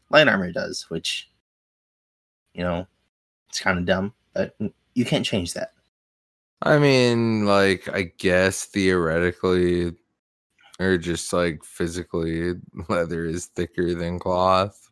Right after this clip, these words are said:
Speaker 2: but
Speaker 1: Yeah, like, it
Speaker 2: it's
Speaker 1: makes
Speaker 2: taking
Speaker 1: sense,
Speaker 2: it down to the
Speaker 1: but
Speaker 2: molecular level, <laughs> you know?
Speaker 1: It makes sense, and, you know, it's like, come on, like,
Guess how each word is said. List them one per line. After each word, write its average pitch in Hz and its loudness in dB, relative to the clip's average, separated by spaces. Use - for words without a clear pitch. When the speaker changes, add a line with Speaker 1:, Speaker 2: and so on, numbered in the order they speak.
Speaker 2:
but 80 -2
Speaker 1:
Yeah, 131 0
like, 113 -4
it 123 4
Speaker 2:
it's 135 6
Speaker 1:
makes 127 8
Speaker 2:
taking 123 8
Speaker 1:
sense, 113 8
Speaker 2:
it - 2
down 117 6
to 110 0
the 104 0
Speaker 1:
but 104 0
Speaker 2:
molecular 101 4
level, 90 2
<laughs> - -
you 87 0
know? 95 0
Speaker 1:
It 113 -2
makes 156 0
sense, 131 -2
and, 92 -4
you - -8
know, 90 -2
it's - -2
like, 92 -2
come - -2
on, 71 -12
like, 87 -10